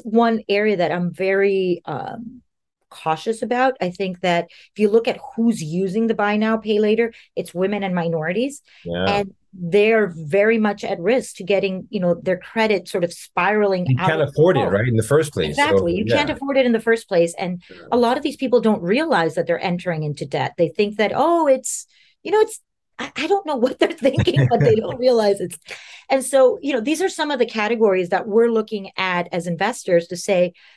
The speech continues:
Speaker 1: "Well, what can we do to make them better?"
Speaker 2: Mm.
Speaker 1: Um, you know, the health and wellness, this is a pretty broken system in the United States. And so, um, you know, I don't think that telehealth will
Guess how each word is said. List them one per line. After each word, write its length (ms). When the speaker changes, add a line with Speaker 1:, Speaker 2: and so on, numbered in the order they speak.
Speaker 1:
"Well, 220
what 220
can 220
we 140
do 180
to 60
make 240
them 120
better?" 380
Speaker 2:
Mm. 80
Speaker 1:
Um, 320
you 100
know, 240
the 100
health 340
and 140
wellness, 340
this 180
is 80
a 80
pretty 680
broken 380
system 460
in 60
the 60
United 360
States. 340
And 100
so, 280
um, 340
you 120
know, 260
I 140
don't 340
think 440
that 420
telehealth 560
will 300